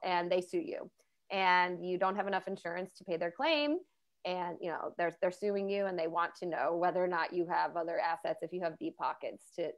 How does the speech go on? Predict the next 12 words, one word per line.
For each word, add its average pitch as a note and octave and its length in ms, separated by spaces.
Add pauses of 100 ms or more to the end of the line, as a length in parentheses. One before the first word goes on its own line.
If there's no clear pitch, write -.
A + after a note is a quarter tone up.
to, D#3 200 (240)
to F3 60
satisfy C#3+ 500
a D3+ 80
judgment E3+ 380
against D3+ 560
you, - 220 (200)
if F#3 120
they D#3+ 100
pursue C4 360
it - 100
further. D4 380